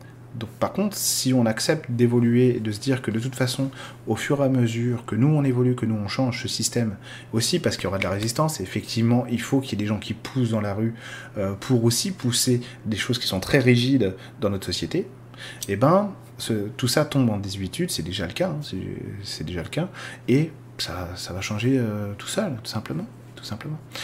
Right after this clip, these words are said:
Donc on va être là-dessus, quoi. On va être là-dessus. Donc ça, ça va, ça va nous amener sur un, un grand changement, ce, cette recherche de la vérité, parce que vous allez voir des gens de plus en plus honnêtes avec eux-mêmes, hein.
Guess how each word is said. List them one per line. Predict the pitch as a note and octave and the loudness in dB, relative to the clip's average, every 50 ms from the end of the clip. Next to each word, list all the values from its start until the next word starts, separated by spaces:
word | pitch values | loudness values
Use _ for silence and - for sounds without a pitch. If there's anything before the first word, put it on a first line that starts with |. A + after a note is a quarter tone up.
| - - - - - | -10 -10 -10 -8 -6
Donc | - - - | -4 -4 -2
on | G3+ | 0
va | G#3+ C#3 | 0 0
être | D#3 - - | 0 0 -2
là-dessus, | D#3 D3+ - - G#3 | -2 -2 -2 -6 -6
quoi. | - - E3 - - - - - - - - - - - - - - - - - - - - - - - - - - | -6 -6 -8 -10 -10 -16 -20 -20 -20 -20 -20 -20 -20 -20 -20 -20 -20 -20 -20 -20 -20 -20 -20 -12 -8 -8 -6 -4 0
On | G2+ | 2
va | A#2 | 2
être | B2+ B2+ | 2 4
là-dessus. | C#3 C3 - - - - - - - - - - - - | 2 0 0 -2 -6 -8 -8 -8 -10 -8 -8 -6 -2 4
Donc | C3 D#3+ E3+ E3 D3+ - - - - - | 6 6 6 6 4 0 -4 -8 -6 -4
ça, | - - - E3 E3 | 0 4 6 6 6
ça | D#3 - A#2+ | 6 4 4
va, | A2 G#2+ G#2 - - - - - - - | 4 4 4 2 0 -6 -18 -20 -20 -12
ça | - - - - B2 A#2+ | -6 -4 0 2 4 6
va | A#2+ B2+ | 8 8
nous | B2+ A#2+ A#2 | 8 8 8
amener | B2+ B2 B2+ C3+ C#3 C#3 C3 | 8 8 8 8 6 6 4
sur | B2+ - - A#2+ F#2 | 2 0 0 0 0
un, | E2+ - - - - - | -2 -4 -6 -10 -12 -8
un | - G2+ A2+ | -6 -4 -2
grand | A2 B2 D3 D3 | 2 4 4 4
changement, | - - A#2 G#2+ G#2 G#2 A2+ B2+ D#3+ F#3+ A3+ A#3 | 4 4 2 2 2 4 4 4 4 4 2 0
ce, | G#3 - - - - G2 F#2+ F#2+ F#2+ F#2+ G2+ G2+ | -2 -4 -4 -2 0 0 0 0 0 -2 -4 -4
cette | - - - | -4 -4 -4
recherche | A#2 G#2+ - - A#2 A2 | -2 -2 0 0 0 0
de | A2 | 2
la | G#2+ G#2 | 2 2
vérité, | A2 G#2 G#2 G#2+ - - F#3+ | 0 0 -2 -2 0 0 0
parce | G#3 - G#2+ - | 2 0 -2 -2
que | - B2 | 0 -2
vous | A#2 A2 G#2 | 0 0 0
allez | G2+ | 0
voir | G2+ G#2 G2+ | -2 -2 -2
des | G2+ G#2 | -2 -2
gens | G2+ G#2+ C3+ E3+ F3 - - - - - - - | 0 0 0 0 0 -2 -8 -12 -14 -12 -10 -8
de | G#2+ | -8
plus | - - A#2+ | -4 0 2
en | B2 | 2
plus | A#2 - - D3 D3 B2+ B2 | 2 2 0 0 2 4 4
honnêtes | C3 C3 D3 D#3+ D#3 D#3 | 4 6 4 4 2 2
avec | B2 A2+ A2+ A#2 - | 0 0 0 0 0
eux-mêmes, | B2+ B2 A2 A2 A#2 A#2+ | 0 0 0 -2 -4 -6
hein. | A#2+ | -6